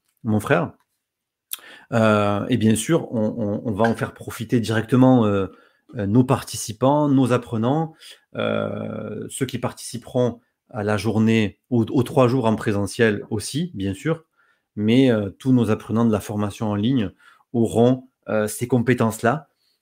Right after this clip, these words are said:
euh, c'est-à-dire, euh, des nouvelles applications, euh, pour, pour la, pour le, pour l'humanité,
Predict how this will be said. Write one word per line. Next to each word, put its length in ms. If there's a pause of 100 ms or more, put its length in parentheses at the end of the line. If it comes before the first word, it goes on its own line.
(140)
euh, 580
c'est-à-dire, 500
euh, 160 (540)
des 380
nouvelles 340
applications, 800 (100)
euh, 80
pour, 300 (280)
pour 200
la, 100
pour 300
le, 200
pour 140
l'humanité, 640